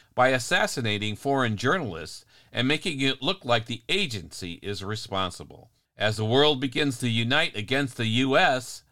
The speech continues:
the C I A must lure its most brilliant and rebellious operative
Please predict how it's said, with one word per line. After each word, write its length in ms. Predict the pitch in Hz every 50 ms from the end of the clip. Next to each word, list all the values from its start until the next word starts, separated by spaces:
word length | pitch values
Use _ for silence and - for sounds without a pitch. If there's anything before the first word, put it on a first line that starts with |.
| _ _
the 80 | - 107
C 260 | - - 160 156 151
I 120 | 135 131
A 240 | 139 156 190 196 175
must 260 | 135 127 127 120 113 98
lure 320 | 98 110 123 139 143 135
its 160 | 113 110 -
most 340 | 110 110 107 104 - - -
brilliant 560 | - 101 127 147 147 131 104 80 73 - - _ _
and 240 | 92 98 95 92 92
rebellious 680 | 98 92 85 - 117 123 135 139 123 98 85 - -
operative 640 | 76 92 98 95 - 92 87 - - 92 90 85 85